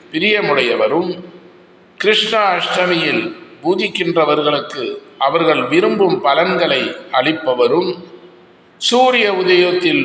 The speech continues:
பூஜிக்கின்றவர்களுக்கு மிக பிரியமானவரும், இக்ஷு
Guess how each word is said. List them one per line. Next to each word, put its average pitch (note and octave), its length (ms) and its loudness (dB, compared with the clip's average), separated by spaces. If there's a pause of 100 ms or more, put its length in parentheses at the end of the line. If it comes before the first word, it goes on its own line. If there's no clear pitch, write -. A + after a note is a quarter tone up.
பூஜிக்கின்றவர்களுக்கு D3+ 1120 0 (260)
மிக D#3 240 0 (160)
பிரியமானவரும், D3+ 960 0 (1040)
இக்ஷு G3+ 460 -2